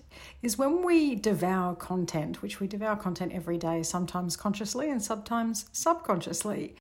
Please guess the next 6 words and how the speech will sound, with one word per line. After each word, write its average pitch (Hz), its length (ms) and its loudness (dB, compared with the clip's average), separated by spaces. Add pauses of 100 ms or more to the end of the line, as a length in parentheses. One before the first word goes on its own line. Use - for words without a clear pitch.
(340)
who 311 140 4
wrote 254 280 4
it? - 240 -4 (1500)
Who 185 160 2
produced 214 520 0
it? - 300 -4